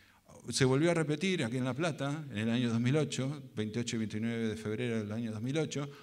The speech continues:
volvimos a tener ciento veinte milímetros también en casi ochenta y cinco o noventa minutos, ¿eh? Esto es realmente, cuando uno vive esto, este, este evento, eh, cuando uno lo, lo, lo, lo experimenta,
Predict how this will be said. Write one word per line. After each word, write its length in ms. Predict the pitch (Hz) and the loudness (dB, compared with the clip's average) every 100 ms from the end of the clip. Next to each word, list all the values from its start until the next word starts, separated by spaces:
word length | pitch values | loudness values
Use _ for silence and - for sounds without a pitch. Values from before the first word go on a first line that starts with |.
| - | -4
volvimos 420 | 113 117 151 170 | 0 2 2 2
a 80 | 135 | 0
tener 360 | 131 139 143 123 | 0 0 0 -2
ciento 300 | 143 139 131 | -4 -2 -2
veinte 220 | 135 127 | -2 0
milímetros 440 | 120 139 135 117 | 0 0 -2 -4
también 420 | - 113 131 127 - - - | -2 0 2 0 -2 -10 -4
en 120 | 113 | 0
casi 260 | 113 113 110 | 0 0 -2
ochenta 340 | - 123 117 | 0 0 0
y 20 | |
cinco 320 | 110 139 127 | -2 -2 -2
o 40 | 110 | -2
noventa 320 | 107 123 104 | 0 -2 0
minutos, 540 | 120 156 120 120 120 - - - - | 0 0 -2 -2 -6 -10 -20 -20 -6
¿eh? 260 | 117 160 151 | -4 -4 -4
Esto 200 | 117 120 | -4 -2
es 80 | 107 | -2
realmente, 640 | 107 117 120 117 113 117 - - - - | 0 4 4 4 2 0 -10 -16 -16 -4
cuando 240 | - 123 165 | 2 4 4
uno 220 | 160 139 | 4 2
vive 480 | 156 170 143 127 123 | 0 2 2 2 0
esto, 580 | 120 139 135 143 - - | 0 0 0 -2 -8 -8
este, 340 | 120 127 117 | -4 -2 -2
este 160 | 113 123 | -2 2
evento, 520 | 147 139 143 151 160 - - - _ | 4 2 0 -4 -4 -12 -20 -20 _
eh, 360 | 107 104 104 98 | -6 -4 -6 -6
cuando 200 | 98 101 | -6 -2
uno 100 | 113 | 0
lo, 220 | 98 95 | 0 0
lo, 160 | 95 92 | -2 -4
lo, 340 | 104 113 - - - - _ _ - | -4 -6 -8 -14 -20 -20 _ _ -6
lo 80 | 110 | -4
experimenta, 920 | 90 117 110 156 147 120 131 135 | -2 -2 2 6 6 6 4 2